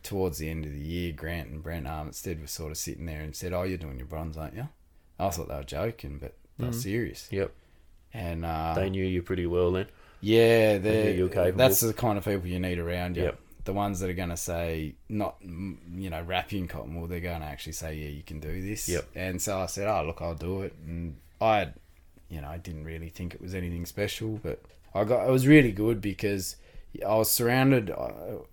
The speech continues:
Speaker 1: I, I actually saw some videos back and just the support I got through that. You know, I think back and I was out swimming. I'm not a good swimmer, but, um,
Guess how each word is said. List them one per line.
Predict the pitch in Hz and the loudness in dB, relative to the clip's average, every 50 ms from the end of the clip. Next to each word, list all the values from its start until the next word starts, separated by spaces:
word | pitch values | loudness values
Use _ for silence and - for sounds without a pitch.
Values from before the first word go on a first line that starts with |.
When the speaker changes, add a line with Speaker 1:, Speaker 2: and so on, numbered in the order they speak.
| - - - - - - | -20 -20 -20 -12 -6 -4
Speaker 1:
I, | 101 98 | -2 -2
I | 67 71 87 117 127 | 2 4 6 6 6
actually | 131 - - - 113 107 95 90 82 - - - - - - | 4 2 -2 -2 0 0 0 -2 -4 -6 -12 -20 -20 -14 -8
saw | - - - 107 98 | -4 0 0 2 2
some | - - 95 90 | 0 0 -2 0
videos | 92 92 92 92 87 87 85 - | 0 0 2 2 2 0 0 -2
back | - 90 92 95 92 - - - | 0 2 2 4 2 2 0 -2
and | 98 90 92 92 87 80 69 | -4 -2 -2 -2 -2 -4 -4
just | - - - - - | -2 -2 -2 0 0
the | 110 | 0
support | - - 95 87 - 101 101 104 101 | 0 0 0 -2 -2 0 2 2 4
I | 98 87 85 | 4 2 2
got | 85 - 90 90 101 - - - | 2 2 4 4 4 2 0 -4
through | - 123 113 113 110 | 0 2 4 4 4
that. | 107 113 151 165 - - - - - - - - - - - - - - - - - - - - - - - | 4 4 4 2 0 -6 -18 -20 -20 -20 -20 -20 -20 -20 -20 -20 -20 -20 -20 -20 -20 -20 -20 -20 -14 -6 -2
You | 104 101 | -2 0
know, | 98 95 95 | 2 4 4
I | 98 95 | 4 2
think | - 127 127 110 - 64 - | 2 0 -2 -2 -2 -6 -2
back | 98 98 104 110 110 - - | 2 4 4 4 2 2 -2
and | 95 90 | -2 0
I | 92 95 | 0 0
was | 95 95 120 | 2 4 6
out | 117 110 - - | 6 6 6 2
swimming. | - 107 107 110 113 113 | 0 0 2 2 4 4
I'm | 120 131 | 4 4
not | 127 104 95 92 | 4 2 2 0
a | 92 | -2
good | 92 92 78 | -2 -4 -4
swimmer, | - - - 101 113 113 101 104 101 - - - - - - - - - - - | -4 -4 -2 -2 0 0 0 -2 -4 -6 -12 -16 -14 -14 -14 -16 -20 -20 -12 -2
but, | - 110 107 101 | 2 4 6 6
um, | 101 98 98 92 90 92 82 65 65 | 6 6 4 4 2 -2 -4 -6 -10